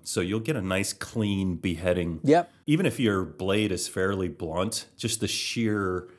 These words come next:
Speaker 1: angular momentum of the blade coming down
Speaker 2: Yeah.
Speaker 1: will lop off, uh, pretty much anyone's head.
Speaker 2: I think that'll do it. Yeah. Yeah.
Speaker 1: We think a lot about these kind of things.
Speaker 2: <laughs>
Speaker 1: Does that mean we're <laughs>
Speaker 2: Are we, are we psychopaths? Yeah.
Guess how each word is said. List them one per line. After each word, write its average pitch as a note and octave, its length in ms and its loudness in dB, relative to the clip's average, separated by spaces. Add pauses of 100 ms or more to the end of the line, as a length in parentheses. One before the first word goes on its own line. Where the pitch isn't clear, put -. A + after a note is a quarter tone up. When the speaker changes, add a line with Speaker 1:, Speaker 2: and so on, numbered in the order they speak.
(120)
Speaker 1:
angular A2+ 460 4
momentum F2+ 800 0
of F2+ 220 0
the F2+ 100 2 (160)
blade F#2 340 2
coming F2 320 -4
down E2+ 420 0
Speaker 2:
Yeah. A#2+ 300 2 (160)
Speaker 1:
will F2 320 4
lop F#2 300 4
off, F#2+ 340 0
uh, F#2+ 220 4
pretty G#2 200 -2
much F#2 300 0
anyone's G2 340 0
head. D#2+ 380 -2
Speaker 2:
I A#2 80 2
think D3 240 2
that'll C#3+ 240 6
do A2 240 2
it. F#2+ 180 -2
Yeah. G2+ 300 -2 (100)
Yeah. G2 280 0 (100)
Speaker 1:
We C3+ 100 6
think G#3 200 2
a E3+ 40 4
lot C3+ 200 4
about F#2+ 180 2
these F2 160 -6
kind F2+ 160 0
of F2 80 0
things. E2 380 2
Speaker 2:
<laughs> - 180 0
Speaker 1:
Does - 120 -2
that A#2+ 120 4
mean A#2+ 220 2
we're G#2+ 360 0
<laughs> - 220 -4 (540)
Speaker 2:
Are - 60 2
we, B2+ 180 2
are - 100 -6
we D#3+ 120 4
psychopaths? E3+ 580 0 (540)
Yeah. D3 240 6